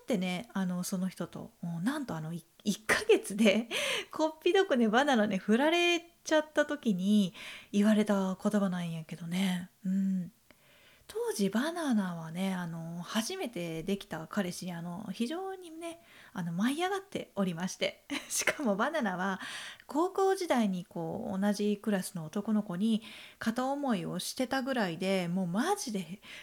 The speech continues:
恋愛偏差値がね、もう皆無だったの。マジでなかったの。なんだろう。こう、なんならこう、学生時代にこう、付き合ってたみたいな人見るともうジェラシー抱くくらいね。<laughs> もうなんか、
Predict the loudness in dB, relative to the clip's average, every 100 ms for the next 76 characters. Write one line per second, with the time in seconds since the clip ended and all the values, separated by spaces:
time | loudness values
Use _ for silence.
0 | 2 2 4 2 2 0 -2 0 -2 -2
1 | -2 -2 0 2 0 0 0 0 0 0
2 | -2 -6 -8 -2 2 2 2 -2 -2 -2
3 | -4 -8 -10 -10 -14 -20 -20 -20 -20 _
4 | 2 2 2 -2 -8 -12 _ _ _ _
5 | -10 -6 0 2 2 0 -2 -4 -4 -4
6 | 0 2 2 2 2 2 2 -2 -4 -4
7 | -4 -4 -4 -6 -8 -4 0 0 -2 _
8 | -4 -2 -4 -4 -6 -6 -6 -8 -4 -2
9 | -2 -4 -6 -2 2 2 0 -2 -4 -4
10 | -4 -4 -4 -6 -8 -8 2 4 4 2
11 | -2 0 -2 -2